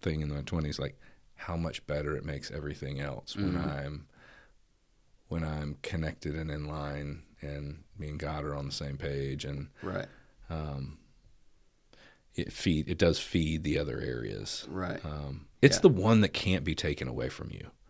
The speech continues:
Speaker 1: right?
Speaker 2: Yeah.
Speaker 1: Your job can be taken away from you, and the people, people in your life can be taken away from you, and your physical body can be taken away from you.
Speaker 2: Mm-hmm.
Speaker 1: But as long as there is breath in your lungs,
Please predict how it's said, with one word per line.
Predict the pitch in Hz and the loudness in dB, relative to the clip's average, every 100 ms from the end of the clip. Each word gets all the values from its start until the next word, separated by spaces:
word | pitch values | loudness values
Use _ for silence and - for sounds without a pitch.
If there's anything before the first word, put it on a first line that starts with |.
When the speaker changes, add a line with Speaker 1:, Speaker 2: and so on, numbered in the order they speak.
| - - - | -20 -18 0
Speaker 1:
right? | 82 82 - | 2 2 2
Speaker 2:
Yeah. | |
Speaker 1:
Your | 92 | 0
job | 82 95 92 - | 8 12 10 8
can | 80 | -2
be | 76 | 0
taken | - 69 65 | 0 -2 -2
away | 65 64 | -4 -4
from | - 67 | -6 -6
you, | 87 60 62 - - - - | -6 -8 -10 -14 -20 -20 -10
and | 78 78 71 - | -2 0 -2 -4
the | - | -8
people, | - 95 85 90 80 | 2 2 4 4 4
people | 78 104 104 101 85 | 2 2 4 4 4
in | |
your | 80 76 | 2 2
life | 76 71 - | 2 2 -2
can | - 76 | -4 -2
be | 71 | 0
taken | - 71 69 | 0 -2 -2
away | 71 69 | -2 -2
from | - | -4
you, | 67 62 | -6 -6
and | 73 | -4
your | 80 | -2
physical | - - 90 82 - 76 | -2 4 4 4 -2 0
body | 73 76 71 67 65 - - - - - - | 2 2 2 0 -4 -8 -18 -20 -20 -20 -8
can | - 80 | -2 0
be | 76 | 0
taken | - 80 - | 2 0 0
away | 67 73 71 | -2 0 -2
from | 73 73 | -2 -2
you. | 73 67 107 | -2 -4 -4
Speaker 2:
Mm-hmm. | 196 107 98 92 - | -2 0 -2 -2 -2
Speaker 1:
But | - 76 | 0 2
as | 78 | 0
long | 80 90 90 | 0 4 4
as | 85 | 6
there | 82 78 | 4 4
is | 76 | 2
breath | - 85 80 - | 2 4 4 4
in | 76 | 0
your | 73 | 2
lungs, | 73 80 71 69 69 - | 0 0 0 -2 -4 -6